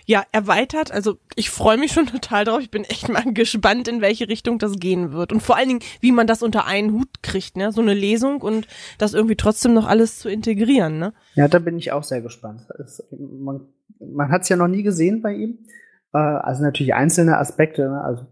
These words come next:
Speaker 2: man kann sich ja im Internet seine Zaubertricks auch anschauen und, äh, diverse Comedy-Nummern bei YouTube, äh,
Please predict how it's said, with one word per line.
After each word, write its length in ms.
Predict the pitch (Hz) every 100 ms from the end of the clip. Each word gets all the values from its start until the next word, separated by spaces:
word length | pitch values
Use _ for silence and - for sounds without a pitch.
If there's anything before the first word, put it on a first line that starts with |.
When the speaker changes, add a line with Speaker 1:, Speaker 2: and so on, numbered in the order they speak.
| -
Speaker 2:
man 100 | 123
kann 180 | 139 135
sich 140 | 120
ja 100 | 123
im 100 | 120
Internet 380 | 127 127 120 117
seine 280 | 117 113 113
Zaubertricks 540 | - 123 131 - - 123
auch 120 | 117
anschauen 420 | 127 - 120 120 113
und, 200 | 113 - - - -
äh, 320 | - 123 123 123
diverse 420 | 127 123 127 123
Comedy-Nummern 800 | - 127 131 135 131 135 135 123
bei 60 |
YouTube, 480 | 123 131 127 135 -
äh, 260 | - 135